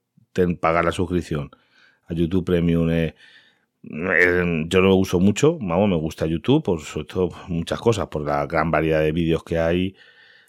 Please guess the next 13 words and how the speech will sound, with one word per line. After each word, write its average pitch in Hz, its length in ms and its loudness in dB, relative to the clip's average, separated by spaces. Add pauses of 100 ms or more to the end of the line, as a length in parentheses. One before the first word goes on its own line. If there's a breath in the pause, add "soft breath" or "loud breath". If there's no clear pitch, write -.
(220 soft breath)
Yo, 85 200 0
pues, 78 140 -4
que - 80 -10
sabéis 78 220 -4
que - 80 -8
me 82 60 -2
gusta 78 200 -4
mucho 80 240 -4
el 80 60 -2
bricolaje, 82 500 -2
pues 95 380 -6
hay 73 160 -8
cosas 82 680 -2